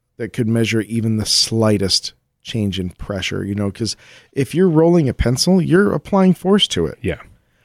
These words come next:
Speaker 1: So why not replace the pencil with a plate that can measure the slightest amount of force?
Speaker 2: Mm-hmm.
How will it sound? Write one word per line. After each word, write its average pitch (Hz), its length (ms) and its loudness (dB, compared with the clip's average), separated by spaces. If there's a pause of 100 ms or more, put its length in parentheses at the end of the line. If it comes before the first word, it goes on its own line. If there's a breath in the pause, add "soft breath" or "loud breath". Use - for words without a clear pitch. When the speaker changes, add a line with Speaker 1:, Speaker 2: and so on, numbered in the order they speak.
(200)
Speaker 1:
So 147 440 2
why 139 220 2
not 143 120 2
replace 131 360 0
the 131 100 -4
pencil 127 480 0
with 117 320 -4
a 113 60 -12
plate - 460 -2 (200)
that 101 140 -8
can 110 300 -2
measure 113 420 0
the 107 140 -10
slightest 117 720 -2
amount 85 220 -4
of 85 60 -10
force? - 420 -6
Speaker 2:
Mm-hmm. 131 140 2